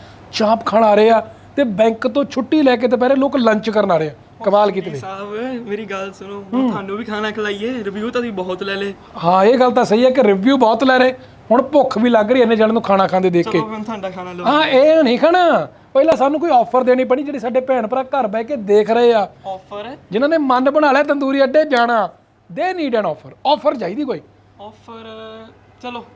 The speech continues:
Speaker 2: ਤੁਹਾਡੇ ਕਹਿਣ ਤੇ ਦੇ ਦਿੰਨੇ ਆ ਫਿਰ।
Speaker 1: ਦਿਓ।
Speaker 2: ਜਿਹੜੇ ਤੁਹਾਡੇ ਵੀਡੀਓ ਸ਼ੇਅਰ ਕਰਕੇ ਆਊਗਾ,
Speaker 1: ਹਾਂ।
Speaker 2: ਦੋ ਚਾਂਪ ਨਾਲ ਇੱਕ ਚਾਂਪ ਫ੍ਰੀ ਆ।
Speaker 1: ਦੋ ਚਾਂਪਸ ਨਾਲ ਇੱਕ ਚਾਂਪ ਫ੍ਰੀ?
Speaker 2: ਹਾਂਜੀ।
Speaker 1: ਓਕੇ। ਹੋਰ?
Speaker 2: ਪੰਦਰਾਂ ਤਰੀਕ ਤੱਕ।
Speaker 1: ਪੰਦਰਾਂ ਬਹੁਤ, ਇੱਕੀ ਤਰੀਕ ਦੀ ਦੀਵਾਲੀ ਹੈ ਨਾ?
Speaker 2: ਹਾਂਜੀ।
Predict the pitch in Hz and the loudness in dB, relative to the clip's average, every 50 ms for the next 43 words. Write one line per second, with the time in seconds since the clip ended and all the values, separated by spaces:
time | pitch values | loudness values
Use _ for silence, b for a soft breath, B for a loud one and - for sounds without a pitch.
0 | _ _ _ - 240 240 214 220 220 226 226 220 233 208 214 208 208 208 220 220 | _ _ _ -14 -12 -12 -12 -12 -14 -14 -14 -14 -14 -12 -10 -10 -10 -12 -12 -12
1 | 214 214 208 208 208 202 - - - 196 170 190 190 190 196 208 208 226 233 233 | -12 -12 -12 -14 -16 -20 -20 -16 -12 -8 -2 0 2 4 4 2 2 0 -4 -10
2 | 233 226 247 262 254 214 - 240 247 240 247 233 208 214 226 233 214 214 226 233 | -10 -10 -10 -10 -10 -10 -12 -12 -10 -8 -8 -10 -8 -10 -8 -6 -6 -6 -6 -4
3 | 240 240 226 226 - - - 226 226 214 202 202 214 - - - - - - 180 | -6 -6 -6 -8 -12 -4 0 0 2 2 0 -2 -6 -14 -20 -20 -20 -20 -12 -10
4 | 226 226 247 254 240 262 247 247 240 214 233 240 240 220 214 - - - - - | -6 -4 -4 -4 -2 0 0 0 -2 -4 -6 -6 -6 -6 -8 -14 -20 -20 -20 -14
5 | - 220 226 - 233 240 240 226 226 226 - 226 208 208 233 240 226 202 185 170 | -12 -12 -10 -10 -8 -6 -6 -6 -6 -8 -10 -10 -10 -8 -6 -4 -4 -2 -2 0
6 | 165 220 226 240 262 269 269 269 269 247 247 247 247 - - - 247 254 254 294 | 2 4 6 6 6 4 4 2 4 4 4 2 0 -2 -2 0 2 2 4 4
7 | 320 285 240 240 240 - 254 - - 247 233 233 240 226 - 302 330 302 - - | 4 4 2 0 0 -2 -2 0 2 2 4 2 2 2 2 0 0 0 -4 -2
8 | 196 208 247 269 262 208 156 - - 220 214 214 208 202 220 208 196 - - 214 | 2 2 4 4 4 2 0 -4 -6 -8 -8 -8 -8 -12 -14 -16 -16 -8 -4 -2
9 | 208 208 208 208 208 190 175 160 - - - - - - - - - - - - | -2 -2 0 0 2 2 0 -4 -8 -14 -20 -20 -20 -20 -20 -20 -20 -20 -20 -20
10 | - - - - - 202 247 269 277 277 254 - 254 254 240 220 - 226 - - | -20 -20 -20 -4 0 2 4 4 4 2 0 -2 -6 -10 -12 -12 -14 -16 -14 -12
11 | 214 196 170 - - - - _ - - - 165 175 180 185 190 185 180 165 147 | -14 -14 -14 -16 -20 -20 -20 _ -16 -6 -6 -6 -6 -4 -2 0 0 0 -2 -4
12 | 156 156 165 185 190 185 180 190 196 226 196 - - 294 302 311 302 285 294 294 | -4 -2 -2 -2 -2 -2 -4 -8 -8 -8 -8 -2 0 0 2 4 4 4 4 4
13 | 294 285 262 285 302 277 254 277 302 302 - - _ - _ _ _ - 196 196 | 4 4 4 4 4 4 2 2 -2 -6 -10 -18 _ -20 _ _ _ -16 -16 -16
14 | 190 175 | -16 -18